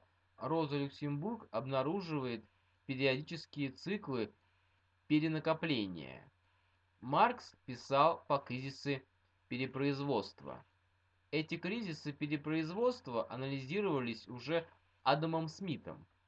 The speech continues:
Каждый производитель действует самостоятельно,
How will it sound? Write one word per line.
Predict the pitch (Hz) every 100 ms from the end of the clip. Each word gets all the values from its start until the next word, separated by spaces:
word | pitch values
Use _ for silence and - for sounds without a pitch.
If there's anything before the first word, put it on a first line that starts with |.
| _ _ _ _ _ -
Каждый | 190 170 139 117
производитель | 120 131 117 127 131 190 214 117 - _ _
действует | 113 127 160 - 170 170 120
самостоятельно, | - 160 156 180 175 127 - 104 90 82